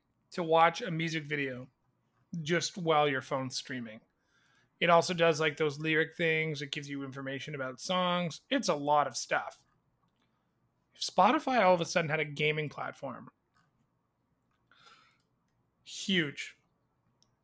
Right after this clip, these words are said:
Like, Spotify's just getting, like, more so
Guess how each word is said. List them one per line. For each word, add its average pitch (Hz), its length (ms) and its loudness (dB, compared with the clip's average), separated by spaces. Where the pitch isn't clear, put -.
Like, 180 140 4
Spotify's 196 560 8
just 170 260 -2
getting, 170 360 0
like, - 140 -10
more 185 580 10
so 139 540 0